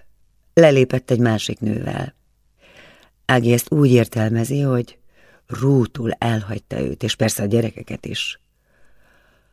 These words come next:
Hallgatom a szentségeléseit napestig, és elcsodálkozok. Mivé lett ez a halkszavú, finom kultúrált kis teremtés? Trágár S M S-eket küldözget az új nőnek, ami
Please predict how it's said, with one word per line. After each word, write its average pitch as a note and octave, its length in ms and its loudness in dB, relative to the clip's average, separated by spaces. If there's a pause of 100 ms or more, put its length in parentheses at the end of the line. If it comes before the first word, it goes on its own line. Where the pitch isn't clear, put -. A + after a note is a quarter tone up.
(440)
Hallgatom - 760 -2 (280)
a - 140 -10 (220)
szentségeléseit - 1300 -4
napestig, - 760 -8
és - 400 -6
elcsodálkozok. A#2 1080 -4 (960)
Mivé F3+ 300 -2
lett A#2+ 240 -6
ez - 120 -8
a - 40 -8
halkszavú, - 600 -6
finom A2 320 -6
kultúrált A#2+ 540 -6
kis - 160 -8
teremtés? - 720 -10 (680)
Trágár A#2 460 2
S - 120 -2
M F#2 100 -2
S-eket F#2+ 320 -6
küldözget G2 540 -4
az G#2+ 100 -4
új A#2 180 2
nőnek, A2 540 2
ami A#2+ 340 0